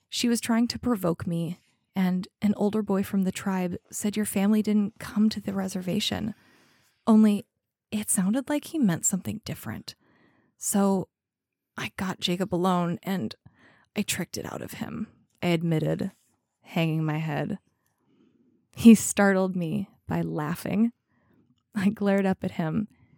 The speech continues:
He was laughing, but his eyes were fierce, staring ahead. "Tricked him how?" he asked.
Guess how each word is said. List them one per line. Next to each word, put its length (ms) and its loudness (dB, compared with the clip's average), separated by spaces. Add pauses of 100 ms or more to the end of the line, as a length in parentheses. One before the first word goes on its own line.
(200)
He 220 -2
was 220 0
laughing, 680 0 (520)
but 100 -2
his 240 2
eyes 280 -2
were 120 -6
fierce, 720 -8 (460)
staring 500 -4
ahead. 400 -4 (840)
"Tricked 280 -2
him 140 -4
how?" 640 -2 (560)
he 240 -2
asked. 480 -6